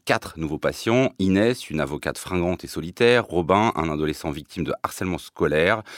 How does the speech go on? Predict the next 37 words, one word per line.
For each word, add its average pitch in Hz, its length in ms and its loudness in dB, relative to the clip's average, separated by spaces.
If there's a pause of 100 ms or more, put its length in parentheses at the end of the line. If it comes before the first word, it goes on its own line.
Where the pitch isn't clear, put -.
(220)
Lydia, 98 440 2
une 85 120 0
étudiante 78 480 -6
atteinte 82 360 -2
d'un 65 120 -10
cancer 98 420 -2
qu'elle - 140 -8
préfère - 320 -10
taire, 101 400 2
et 113 180 2
Alain, 80 380 2
un 80 80 -6
chef 104 180 0
d'entreprise 80 480 -6
pris - 180 -8
dans 95 100 -4
une 76 160 -4
tourmente 117 360 2
médiatique. 98 640 -2
Alors 73 160 -4
forcément, 92 480 0
une 76 180 -2
saison 80 320 -6
deux 80 360 -2
se - 120 -18
compare 87 360 -2
à 76 80 -2
une 78 60 -8
saison 85 300 -8
un. 110 300 -2
Salima 85 340 -2
Tenfish, 117 520 -2 (340)
que - 100 -2
diriez-vous 95 440 2
à 92 40 -2
ce 90 120 -8
sujet ? 80 280 -6